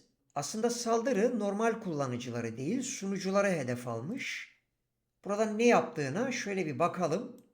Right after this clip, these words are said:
Ele geçirilen Ultralitix Mac ve Linux'ta T M P Ultralitix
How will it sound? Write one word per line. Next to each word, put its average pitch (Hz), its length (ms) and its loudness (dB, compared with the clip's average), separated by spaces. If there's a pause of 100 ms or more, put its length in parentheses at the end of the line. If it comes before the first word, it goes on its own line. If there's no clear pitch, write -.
(220)
Ele 220 180 4
geçirilen 208 640 -2
Ultralitix 196 800 -8
Mac 226 340 0
ve 165 140 0
Linux'ta 233 760 -2 (320)
T 214 180 -2
M 226 280 2
P 247 380 0 (260)
Ultralitix 233 920 -2